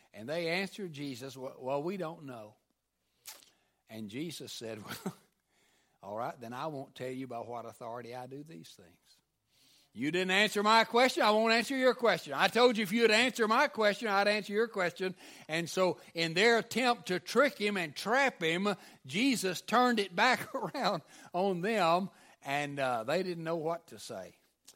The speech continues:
But here's what I want to say today about this. Jesus did have authority to do what he did. And I'm telling you, Jesus had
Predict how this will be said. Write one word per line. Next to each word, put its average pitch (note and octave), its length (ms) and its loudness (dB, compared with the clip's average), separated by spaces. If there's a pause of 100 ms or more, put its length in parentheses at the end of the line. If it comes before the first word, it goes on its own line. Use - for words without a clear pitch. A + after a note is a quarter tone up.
(320)
But C3 120 -4
here's A#3+ 220 -2
what G3+ 140 0
I G3+ 140 4
want F#3+ 240 -2
to A2 60 -8
say C3 500 -8 (160)
today B2+ 360 -4
about D#3 320 -4
this. F#3 220 -6 (760)
Jesus E3+ 720 -4
did F#3 480 -6
have C#3 320 -6
authority D3+ 640 -6
to C3+ 100 -12
do D3 180 -8
what E3 200 -6
he F#3+ 100 -10
did. A#3+ 240 -14 (920)
And G#2+ 80 -12
I'm A3 220 2
telling A#3+ 260 2
you, D#3+ 160 0
Jesus G#3 640 2
had G#3+ 300 4